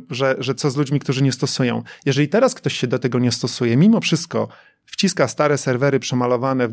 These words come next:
nie wiem, przy-, z przełożoną obudową, u-, udają nowe, no to już wiesz, jak, e, to jest bardzo uczciwa rozmowa z pracownikiem. „Słuchaj, pierwsze ostrzeżenie, zrobiłeś niezgodnie z, z, z, z naszymi wartościami,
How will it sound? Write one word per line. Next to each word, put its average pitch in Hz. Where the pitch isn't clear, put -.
nie 123
wiem, 110
przy-, -
z -
przełożoną 139
obudową, 127
u-, 120
udają 135
nowe, 135
no 147
to 165
już 151
wiesz, 160
jak, 113
e, 113
to 143
jest 123
bardzo 156
uczciwa 143
rozmowa 131
z 127
pracownikiem. 117
„Słuchaj, 110
pierwsze 147
ostrzeżenie, 120
zrobiłeś 131
niezgodnie 123
z, -
z, -
z, 117
z -
naszymi 117
wartościami, 117